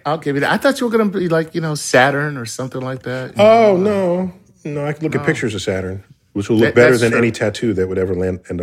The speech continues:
Speaker 2: my, on my skin.
Speaker 1: This is true.
Speaker 2: Yeah.
Speaker 1: This is true. Yeah. Okay.
Speaker 2: Mm-hmm.
Speaker 1: All right. Let's go to, okay. Uh, keeping with this same theme,
Speaker 2: Mm-hmm.
Speaker 1: the, the stuff we never ask.
Speaker 2: Mm-hmm.
Speaker 1: Okay. Uh, this is Migu thirty-one on Instagram. "If you can time travel,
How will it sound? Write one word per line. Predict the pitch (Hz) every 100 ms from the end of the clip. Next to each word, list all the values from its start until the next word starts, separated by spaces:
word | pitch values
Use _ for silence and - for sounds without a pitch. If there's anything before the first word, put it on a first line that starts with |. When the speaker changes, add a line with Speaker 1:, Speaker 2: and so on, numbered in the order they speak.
| 87
Speaker 2:
my, | 85 82 82 90 -
on |
my | 82 78
skin. | - 98 80
Speaker 1:
This | 110 110
is | 104
true. | - 104 90 -
Speaker 2:
Yeah. | 92
Speaker 1:
This | 80
is | 101
true. | - 87 78 - -
Yeah. | 95 104 -
Okay. | 143 - 131
Speaker 2:
Mm-hmm. | 104 123 - - -
Speaker 1:
All | 175
right. | 151 - 135
Let's | 147 -
go | - 175 156
to, | - - 147 123 107 98 95 90 90 87 85 85 85 85 82 82 82 82 82 85 _ _ _ _ -
okay. | 117 147 180 - -
Uh, | 104 107 - -
keeping | - 160 156
with | 151
this | 151 139
same | - 143 135
theme, | 147 143 123
Speaker 2:
Mm-hmm. | 117 -
Speaker 1:
the, | 92 - - -
the | 107
stuff | 90 - 131 -
we | 113
never | 101 113 131 -
ask. | 120 98 110 101
Speaker 2:
Mm-hmm. | 143 202
Speaker 1:
Okay. | 85 101 107 143 - - - -
Uh, | - 101 95
this | 123 120
is | 110
Migu | 110 131 127 123
thirty-one | 87 127 120 107 120 107 90 90
on | 104 98
Instagram. | 120 127 - 101 107 95 92 110
"If | 98
you | 143
can | - 95
time | - 127 123
travel, | - 98 87 104 -